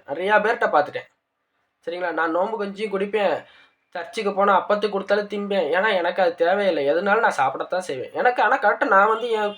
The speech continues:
குலதெய்வத்துல நான் கரெக்டா இருப்பேன் நானு. என் குலதெய்வம் வந்து "இங்க போகாத, அங்க போகாதன்னு" சொல்ல, எல்லா இடத்துக்கும் போயிட்டு வா, எல்லாத்தையும் கத்துக்கோன்னு தான் சொல்றாங்க, சரிங்களா? உங்களை மாதிரி வந்துட்டு மத அரசியல்ல நான் பேச விரும்பல நானு. எல்லாரும் கிடைக்கணும் தான் கேட்டுக்கொள்கிறேன் நானு. ஆனா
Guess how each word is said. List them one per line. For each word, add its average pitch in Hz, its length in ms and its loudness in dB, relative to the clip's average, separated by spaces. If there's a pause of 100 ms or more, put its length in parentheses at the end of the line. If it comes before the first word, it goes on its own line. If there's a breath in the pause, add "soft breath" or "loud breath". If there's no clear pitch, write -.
(100)
குலதெய்வத்துல 214 540 2
நான் 175 180 2
கரெக்டா 170 240 0
இருப்பேன் 139 260 -2
நானு. 123 140 -8 (160)
என் 170 180 -8
குலதெய்வம் 214 420 0
வந்து 226 180 -2 (600 loud breath)
"இங்க 226 200 0
போகாத, 220 320 4
அங்க 202 180 4
போகாதன்னு" 202 420 4
சொல்ல, 156 200 -2
எல்லா 202 140 6
இடத்துக்கும் 220 320 2
போயிட்டு 196 200 0
வா, 196 40 2
எல்லாத்தையும் 185 460 4
கத்துக்கோன்னு 226 420 2
தான் 214 120 0
சொல்றாங்க, 156 340 0
சரிங்களா? 160 400 -2 (360 loud breath)
உங்களை 226 280 0
மாதிரி 233 300 -2
வந்துட்டு 208 360 -2 (300)
மத 180 260 4
அரசியல்ல 196 380 0
நான் 165 240 0
பேச 175 220 0
விரும்பல 156 380 -2
நானு. 113 160 -8 (400 soft breath)
எல்லாரும் 208 520 0
கிடைக்கணும் 190 440 2
தான் 202 160 -2
கேட்டுக்கொள்கிறேன் 151 600 0
நானு. 117 60 -8 (120)
ஆனா 156 260 -2